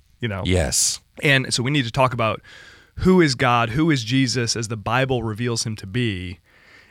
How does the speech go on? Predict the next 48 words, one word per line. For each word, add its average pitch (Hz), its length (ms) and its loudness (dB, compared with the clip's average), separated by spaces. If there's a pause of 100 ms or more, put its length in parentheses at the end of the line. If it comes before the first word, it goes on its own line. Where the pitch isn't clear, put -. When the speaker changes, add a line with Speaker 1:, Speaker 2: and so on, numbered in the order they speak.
(140)
Speaker 1:
and, 135 180 -2
and 139 140 -4
begin 139 320 0
to 123 80 -6
start 117 380 -4
building 123 400 -2
there. 101 560 0 (500)
But 160 320 4 (300)
before 147 240 0
you 127 80 0
can 135 140 -6
even 117 120 -4
begin 117 240 -2
that 110 160 -4
process, 98 420 -6
a 98 40 -10
lot 95 160 -6
of 92 60 -14
times 95 260 -10
there's 104 240 -10 (400)
deconstruction 101 580 -8
that 87 80 -10
has 82 160 -8
to - 80 -10
happen, - 360 -16 (180)
which - 160 -8
is 101 80 -8
challenging. - 400 -10
Speaker 2:
I, 135 180 2
I 143 140 2
think 180 260 -4
some 117 220 0
people 113 280 -2
forget, 87 600 2
and, 101 240 -2
and 156 160 0
maybe, 156 400 0 (180)
um, 123 200 -10 (100)
uh, 139 260 0
maybe 170 220 0
there's 120 180 0
a 95 60 0
portion 107 400 0
of 90 100 0
'em 92 160 2
that 92 140 2
really 110 320 4
think 92 460 0